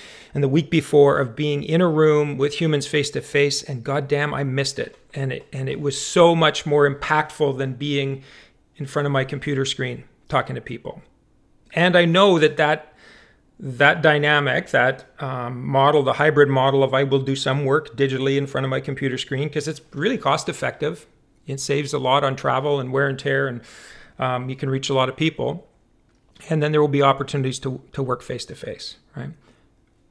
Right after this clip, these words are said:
But what got me thinking is that, okay, so we were forced to change and some good that came out of it. So what if we were open up our minds? And again, what I'm saying we as the, the more senior leaders in organizations, what if we were truly willing to put aside some of the th-, comfort zones we have,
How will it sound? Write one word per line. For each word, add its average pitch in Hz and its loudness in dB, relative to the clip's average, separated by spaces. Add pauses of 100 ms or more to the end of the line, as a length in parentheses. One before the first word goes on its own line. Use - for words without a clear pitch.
(320)
But 151 2
what 160 0
got 165 2
me 151 -2
thinking 160 -2
is 143 -2
that, 156 0
okay, 151 -2
so 151 -6
we 165 -2
were 185 0
forced 220 2
to 185 -6
change 143 -6
and 143 -4
some 147 -6
good 156 0
that 147 -8
came 160 -4
out 277 -4
of 160 -8
it. - -8 (240)
So 185 2
what 208 6
if - 0
we 269 2
were 208 4
open 175 2
up 170 -4
our 156 2
minds? 127 -8
And 135 -6
again, 156 -8 (120)
what 143 -10
I'm 143 -10
saying 214 -4
we 156 -2
as 135 -6
the, 135 -8 (300)
the 147 2
more 147 0
senior 156 -2
leaders 135 0
in 123 -4
organizations, 120 -6
what 143 2
if 139 -2
we 147 -2
were 135 -2
truly 151 -2 (260)
willing 151 4
to 147 -6
put - 8
aside 139 -2
some 147 -4
of 151 -2
the 147 2
th-, - -10
comfort 147 -4
zones 135 -2
we 135 -2
have, 123 0